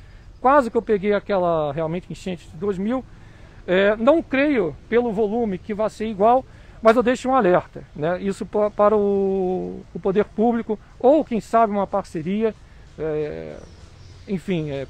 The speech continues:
público-privado, uma P P P, enfim, Cristiano. Um alerta sério.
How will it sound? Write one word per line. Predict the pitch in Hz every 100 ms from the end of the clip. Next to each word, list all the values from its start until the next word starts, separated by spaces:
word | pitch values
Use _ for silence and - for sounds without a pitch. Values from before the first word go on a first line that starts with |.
| -
público-privado, | 202 196 - 151 165 208 170
uma | 156
P | -
P | 160 135
P, | 196 208 202 175
enfim, | 233 - 180
Cristiano. | 151 156 - 151 135 - - - - - - - -
Um | 220
alerta | 214 254 - 247
sério. | - 190 180 127